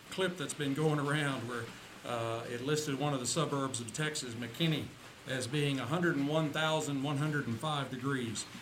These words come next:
Uh, it kinda feels like it out here. But, you know, hey, it's summer. Six months from now, we'll be griping because it's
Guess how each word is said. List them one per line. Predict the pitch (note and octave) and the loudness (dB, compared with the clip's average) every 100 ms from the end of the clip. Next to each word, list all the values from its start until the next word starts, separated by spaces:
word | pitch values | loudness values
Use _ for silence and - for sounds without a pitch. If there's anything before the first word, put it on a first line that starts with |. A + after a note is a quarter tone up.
| - - A#2+ | -14 -8 -2
Uh, | B2 C3 | 0 0
it | |
kinda | E3 E3+ D3 | 2 2 2
feels | D#3+ C#3 C3 | 2 0 0
like | B2 A2+ | -4 -4
it | A2+ | -4
out | A2+ | -2
here. | G#2 G#2 F#2 | -2 -6 -4
But, | F3 D3 - - | -2 -2 -2 0
you | E3 | 0
know, | A2 F2 - C#3+ | 0 -4 -6 -4
hey, | A#2 - - - - - - - - - | -2 -4 -12 -18 -18 -18 -18 -18 -16 -8
it's | - - | -4 0
summer. | E3+ E3+ E3+ E3+ - - - - - - | 2 4 2 0 -10 -14 -18 -18 -16 -10
Six | - E3 D#3+ | -2 -2 0
months | D#3 D3 - | 0 -2 -2
from | C#3 | 0
now, | C#3 C#3 C3 | 2 0 0
we'll | B2+ | -2
be | B2+ | -4
griping | A#2+ C3 C#3 C3 A#2+ | -2 0 0 0 -4
because | B2 C3+ A#2+ | -4 -4 -4
it's | A2 | -6